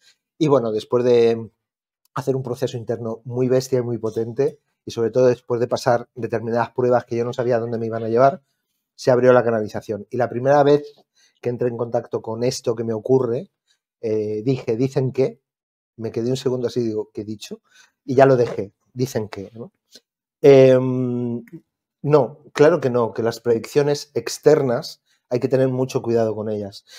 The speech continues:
pero las predicciones internas es hacia donde se debería dirigir el ser humano. Si yo sé lo que estoy haciendo internamente y estoy creando una realidad interna porque tengo ese gobierno y ese dominio, sé lo que va a pasar,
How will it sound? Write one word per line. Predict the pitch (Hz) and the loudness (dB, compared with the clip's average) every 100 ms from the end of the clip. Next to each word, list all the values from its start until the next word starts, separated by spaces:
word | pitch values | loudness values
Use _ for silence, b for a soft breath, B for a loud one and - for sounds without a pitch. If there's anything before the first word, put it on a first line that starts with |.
| B | B
pero | - 117 | 0 2
las | 117 | 0
predicciones | - 120 113 139 147 151 | -2 -6 -4 -2 -2 -2
internas | 131 117 143 143 123 185 - _ _ | -4 0 2 2 -2 -6 -12 _ _
es | 123 143 | -8 -4
hacia | 135 135 | 0 0
donde | 120 117 113 | 0 0 -2
se | - | -2
debería | 113 113 117 131 139 | -2 -2 2 4 4
dirigir | 127 113 113 143 123 | 2 -2 -2 -2 -2
el | 104 | -4
ser | - 110 | -4 -4
humano. | 107 104 101 - _ _ _ _ _ _ _ _ | -4 -6 -8 -14 _ _ _ _ _ _ _ _
Si | - 127 | -6 0
yo | 139 | 2
sé | 156 160 | 4 4
lo | 143 | 2
que | 120 | 0
estoy | - 147 | 2 4
haciendo | 131 - 139 123 113 - _ _ _ _ _ _ _ _ | 4 4 2 2 -4 -8 _ _ _ _ _ _ _ _
internamente | 131 123 135 127 127 123 135 113 113 156 - _ _ | -6 4 4 6 2 2 0 -2 -6 -8 -10 _ _
y | 123 | -4
estoy | 117 139 | -2 0
creando | 135 139 143 135 | 4 6 6 4
una | 131 123 | 2 2
realidad | 117 113 113 123 | 2 -2 0 -2
interna | 123 117 131 123 117 107 | -2 -2 0 2 0 -6
porque | 117 104 | -6 -4
tengo | 113 131 127 | -2 -2 -2
ese | 120 | -2
gobierno | 113 110 131 123 117 - b b | -4 0 0 0 -4 -12 b b
y | 127 | 0
ese | - | 2
dominio, | 123 123 147 131 120 170 _ _ _ | -2 0 -2 0 -2 -6 _ _ _
sé | _ - 175 | _ -2 0
lo | 120 | 2
que | |
va | 113 | 0
a | |
pasar, | 117 - 139 | 0 0 -2